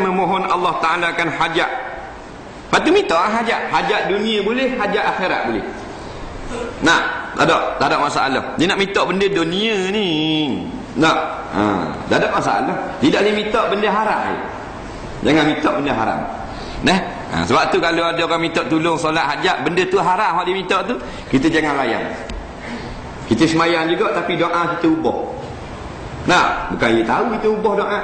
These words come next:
Nah, ha, dia doa nak suruh pecah belah, nak suruh balas, nak suruh apa. Nah,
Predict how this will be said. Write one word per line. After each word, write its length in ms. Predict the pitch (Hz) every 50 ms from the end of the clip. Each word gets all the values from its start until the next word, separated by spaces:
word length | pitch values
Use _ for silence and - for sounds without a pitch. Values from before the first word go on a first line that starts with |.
| - - - - - - - - - - - - - - - -
Nah, 140 | 156 196 185 180 - - - -
ha, 140 | - 101 113 117 117 113 107 98 92 87 82 78 76 76 76 82
dia 80 | 107 135
doa 260 | 131 135 131 117 151 185
nak 160 | 190 175 -
suruh 320 | 131 151 147 151 147 143 139 143 - - - - - - - -
pecah 240 | - 127 - 165 135
belah, 320 | 120 127 135 143 143 139
nak 160 | 135 135 135 131
suruh 240 | 127 127 135 127
balas, 340 | - - 135 139 139 139 131 127
nak 100 | 131 131 123 127
suruh 160 | 135 135 131
apa. 220 | 123 - 147 180 208 196 - - - - - - - -
Nah, 160 | 123 131 123